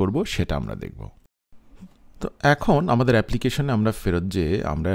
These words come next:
Remember Me কিভাবে অ্যাড করতে পারি, সেটা আমরা দেখি। তো Remember Me অ্যাড করার জন্য আমরা সবার আগে যেটা করব, আমাদের স-, সিকিউরিটি কনফিগ যে ফাইলটা ছিল, সিকিউরিটি কনটেক্সট ফাইলটা ছিল, সেখানে চলে যাই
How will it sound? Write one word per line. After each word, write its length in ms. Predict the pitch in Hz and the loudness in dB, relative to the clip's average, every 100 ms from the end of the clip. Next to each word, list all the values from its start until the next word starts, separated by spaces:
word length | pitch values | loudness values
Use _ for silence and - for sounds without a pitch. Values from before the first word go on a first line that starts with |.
| 73 | 0
Remember 380 | 85 90 87 92 92 | 0 0 2 2 2
Me 60 | 95 | 0
কিভাবে 280 | 85 82 95 | 0 0 2
অ্যাড 200 | 87 - - | 0 0 -6
করতে 200 | 120 - | -6 -6
পারি, 320 | 82 101 233 - | -4 -6 -8 -12
সেটা 320 | - 95 - | -10 -6 -4
আমরা 200 | 69 69 | -4 -4
দেখি। 360 | 65 62 - 226 - - - - - | -6 -8 -4 -6 -6 -16 -20 -20 -8
তো 260 | 98 98 | -2 -2
Remember 420 | 95 113 139 151 160 | 0 0 2 2 0
Me 60 | 160 147 | 2 0
অ্যাড 140 | 127 | 0
করার 260 | - 139 135 | 0 0 2
জন্য 400 | 113 101 120 - | 2 4 2 0
আমরা 420 | 85 90 104 113 | -2 2 4 4
সবার 360 | 98 98 95 110 | 4 0 2 2
আগে 260 | 104 82 104 | 2 0 -4
যেটা 220 | 80 95 - | -4 -6 0
করব, 200 | 101 64 113 165 | 0 2 -2 -2
আমাদের 420 | - 78 76 92 127 | -2 -2 0 0 -2
স-, 300 | - - - - - - - _ - | -6 -8 -12 -18 -20 -20 -20 _ -12
সিকিউরিটি 500 | - 127 143 139 135 | -8 0 2 2 4
কনফিগ 440 | 110 104 131 113 | 4 4 2 2
যে 100 | 107 | 0
ফাইলটা 360 | - 85 85 95 | 2 0 2 -2
ছিল, 280 | - 87 82 | -2 -4 -2
সিকিউরিটি 480 | - 110 123 123 - | -4 2 2 4 4
কনটেক্সট 440 | 104 101 123 - | 4 4 0 0
ফাইলটা 240 | 92 90 87 | 0 0 -2
ছিল, 260 | - 90 | -2 -4
সেখানে 400 | - - - 98 | -2 -4 -4 -4
চলে 240 | - 71 65 | -4 -6 -2
যাই 220 | 101 | -4